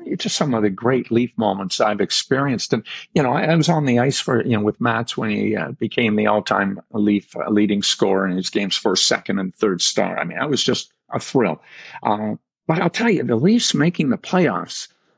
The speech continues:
uh, in two thousand seventeen, uh, be, you know, in that game against Pittsburgh, and you've got, uh, Connor Brown and Kasperi Kapanen scoring those big goals.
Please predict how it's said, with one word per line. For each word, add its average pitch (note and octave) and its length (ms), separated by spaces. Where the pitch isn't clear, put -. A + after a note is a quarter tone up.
uh, A2+ 520
in A2+ 180
two G3 160
thousand C3 480
seventeen, A#2 840
uh, A2 480
be, D3 260
you C3 60
know, B2 100
in B2 80
that A#2 180
game C#3+ 240
against A2+ 540
Pittsburgh, A2 680
and A2 260
you've A#2 120
got, B2 260
uh, G2+ 140
Connor D3+ 380
Brown B2+ 340
and A2 120
Kasperi A#2 680
Kapanen C3 540
scoring C3+ 400
those G#2+ 220
big D3+ 400
goals. D3+ 520